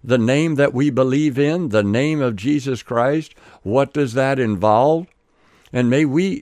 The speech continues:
continue to meditate upon him, the one in whom all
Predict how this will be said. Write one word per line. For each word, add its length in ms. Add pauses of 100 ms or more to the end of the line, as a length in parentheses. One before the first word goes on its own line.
continue 800 (720)
to 140
meditate 760
upon 640 (540)
him, 760 (1500)
the 120
one 360
in 160
whom 640 (920)
all 540